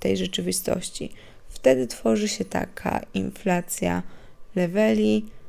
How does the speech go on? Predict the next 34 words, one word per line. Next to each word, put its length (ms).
wszyscy 400
są 120
nagle 340
seniorami 920
i 80
to 100
pojęcie 920
przestaje 460
cokolwiek 480
znaczyć. 500
Anyway, 420
na 120
tych 160
midów 540
to 140
się 160
chociaż 340
pojawiały 760
jakieś 440
oferty. 640
A 80
jeśli 260
chodzi 240
o 60
juniora, 720
no 120
to 100
naprawdę 560
na 140
ten 180
moment 360
może 200
być 240
ciężko. 580